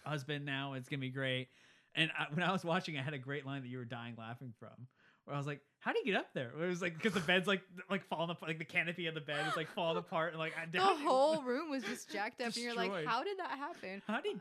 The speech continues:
Speaker 1: get up? Destroyed, like, he had to really reach up there. To, is he flying? Like, what is he
Speaker 2: <laughs>
Speaker 1: doing?
Speaker 2: Which, which makes sense, but I mean, like, she's half human, so you can't get that crazy. So, yeah, you made a
Speaker 1: But the
Speaker 2: good
Speaker 1: bed,
Speaker 2: point.
Speaker 1: the bed looks like they went, like, "Oh my God, like, wha-,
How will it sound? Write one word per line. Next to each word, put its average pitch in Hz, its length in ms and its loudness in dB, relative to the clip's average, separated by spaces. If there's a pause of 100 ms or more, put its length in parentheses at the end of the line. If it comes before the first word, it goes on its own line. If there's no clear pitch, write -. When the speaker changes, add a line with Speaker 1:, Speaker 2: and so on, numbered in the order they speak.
Speaker 1:
get 269 100 -4
up? 226 200 0 (120)
Destroyed, 220 460 -2
like, 190 160 -2 (220)
he 190 120 -12 (120)
had 269 140 8
to 220 80 2
really 185 240 0
reach 185 240 -2
up 233 160 0
there. 190 140 -2
To, 156 80 -6 (160)
is 170 100 -4
he 196 80 -2
flying? 180 480 -6
Like, 185 160 -2
what 220 80 -2
is 269 60 -4 (100)
he 427 100 8
Speaker 2:
<laughs> - 40 0
Speaker 1:
doing? 180 200 -2 (180)
Speaker 2:
Which, 311 200 -4 (220)
which 285 240 -2
makes 277 320 -4
sense, 269 400 -4
but 208 120 2
I 214 80 0
mean, 202 220 -6
like, 185 220 -4
she's 269 240 -4
half 226 240 -4
human, 180 300 -10
so 202 100 -10
you 185 100 -8
can't 254 180 -8
get 202 160 -8
that 165 200 -6
crazy. 147 440 -16
So, 180 320 -8
yeah, 180 380 -4
you 208 160 -8
made 220 80 -6
a 214 40 0
Speaker 1:
But 226 120 -2
the 202 60 2
Speaker 2:
good 151 80 -6
Speaker 1:
bed, 233 220 2
Speaker 2:
point. 165 120 -10
Speaker 1:
the 180 60 -4
bed 202 360 0
looks 190 200 -4
like 156 100 -4
they 147 120 -2
went, 139 220 -6
like, 117 140 -8 (160)
"Oh 143 80 -8
my 107 160 -10
God, 101 300 -14
like, 107 160 -20
wha-, 131 60 -12